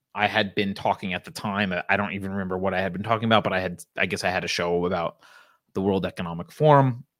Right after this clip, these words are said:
and I mentioned it to her, and she said, "Oh," she, she, she, like, lit up, like, this was good. "Oh, I'm a member of blah, blah, blah." She was a member of some, I don't know what it was. I don't, I, I could look it up, but it was some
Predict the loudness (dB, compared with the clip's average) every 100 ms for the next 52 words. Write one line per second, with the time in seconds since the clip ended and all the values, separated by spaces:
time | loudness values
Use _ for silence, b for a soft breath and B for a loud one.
0 | -8 -2 2 2 2 0 0 -2 -2 -2
1 | -6 -6 2 10 12 12 8 -6 _ _
2 | _ _ _ _ _ -20 -20 b b b
3 | b _ -2 0 4 4 4 2 4 6
4 | 6 6 6 10 10 8 2 -4 -4 -4
5 | -6 -2 -2 -2 -10 B B 0 4 8
6 | 8 8 6 6 6 6 6 6 8 8
7 | 6 2 2 4 4 6 4 4 -2 -2
8 | -2 0 0 0 -2 -6 -4 -2 -2 0
9 | 0 0 -2 -2 -2 -2 -4 -4 -4 -4
10 | _ -14 -12 -10 -12 -10 -12 -8 -6 -8
11 | B B B 0 2 2 0 4 6 6
12 | 4 2